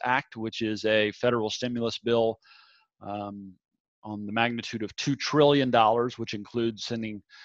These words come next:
stimulus checks to, uh, many Americans who are eligible for them. But regardless of your situation, um, now is a great time to revisit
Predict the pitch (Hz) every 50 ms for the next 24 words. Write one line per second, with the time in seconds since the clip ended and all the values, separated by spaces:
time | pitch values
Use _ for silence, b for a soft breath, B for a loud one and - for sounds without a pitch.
0 | B B B - - 147 147 135 131 123 117 - - - - 131 127 - - -
1 | - - - 127 127 123 120 117 113 113 110 110 - 110 110 107 107 107 135 143
2 | 143 135 127 123 127 127 127 127 123 - - 120 117 113 - - 120 117 107 101
3 | 104 110 113 104 104 98 104 98 - - 95 98 98 104 131 _ _ _ _ _
4 | _ _ _ _ _ _ _ _ _ _ _ - - 147 147 147 160 160 196 214
5 | 226 202 170 - 170 139 143 135 - 156 139 - 135 135 131 131 - - 135 127
6 | 127 117 B B B B B B B B - 127 123 123 123 117 - _ 123 135
7 | 143 165 180 175 151 131 143 120 135 139 135 147 - - - 127 127 135 135 131
8 | 127 - - 127 123 123 123 113 98 104 131 139 143 151 156 147 180 190 -